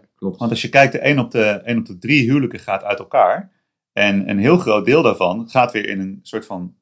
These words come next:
Speaker 2: gez-, samengestelde, sa-, nieuwe samenstelling verder. En daarvan, eh, overleeft maar de helft het. En dat zijn van die dingen, als ik dat al zag, dacht ik van, "Oh ja, dat betekent dat er honderdduizenden mensen zijn die dagelijks tegen dat soort dingen aanlopen." En iets wat ik heel mooi vond,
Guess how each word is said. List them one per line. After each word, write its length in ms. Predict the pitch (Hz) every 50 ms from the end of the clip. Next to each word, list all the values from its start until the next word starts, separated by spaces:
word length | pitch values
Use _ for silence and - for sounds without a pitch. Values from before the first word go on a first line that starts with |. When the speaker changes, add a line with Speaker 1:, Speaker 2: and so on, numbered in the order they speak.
| _ _
Speaker 2:
gez-, 240 | _ - 95 101 -
samengestelde, 840 | - - - 127 131 127 113 - - - 104 98 95 95 92 90 90 - _ _ _ _
sa-, 280 | - - 113 120 117 107
nieuwe 240 | 107 120 143 143
samenstelling 680 | 123 - 127 120 117 104 95 - - 92 90 90 90 - - _ _ _ _ _ _ _ _
verder. 500 | - - 165 165 - 90 - 185 190 - _ _ _ _ _ _ _
En 180 | _ 117 110 101
daarvan, 680 | 87 117 143 175 180 - 98 85 90 101 131 151 151 - _ _
eh, 320 | _ 101 101 98 98 -
overleeft 380 | 104 101 101 107 104 110 110 110
maar 120 | 113 104
de 60 | 98 95
helft 260 | 131 180 190 185 -
het. 280 | - - - - _ _ _ _ _ _
En 140 | - 110 107
dat 120 | 110 107
zijn 180 | - 131 123 113
van 100 | 120 113
die 100 | 104 95
dingen, 240 | 117 135 135 117
als 140 | 107 104 98
ik 80 | 104 95
dat 160 | 123 151 147
al 60 | 127
zag, 180 | 101 101 98 92
dacht 140 | - 98 -
ik 60 | -
van, 160 | - 95 -
"Oh 120 | - 139 143
ja, 300 | 127 139 135 101 - - _ _ _ _ _ _ _ _ _ _ _ _ _ _
dat 120 | _ 131 117
betekent 400 | 120 131 156 160 156 131 113 101
dat 140 | 104 101 -
er 80 | 101
honderdduizenden 840 | 98 120 147 170 151 127 107 92 90 120 143 175 175 139 120 107 101
mensen 280 | 110 131 190 180 - 107
zijn 440 | 95 87 80 90 120 165 202 185 -
die 400 | - 135 131 127 117 113 - _ _
dagelijks 420 | - 120 131 135 135 - - -
tegen 200 | - 107 - - -
dat 100 | - -
soort 140 | - 101
dingen 180 | 127 147 151 110
aanlopen." 320 | 90 90 87 87 85 - _ _ _ _ _ _ _ _ _ _ _ _ _ _ _ _ _ _
En 120 | - 113 113
iets 120 | 113 113
wat 140 | 117 117 110
ik 100 | 123 120
heel 160 | 117 120 123
mooi 200 | 120 120 127 123
vond, 320 | 120 110 104 101 - _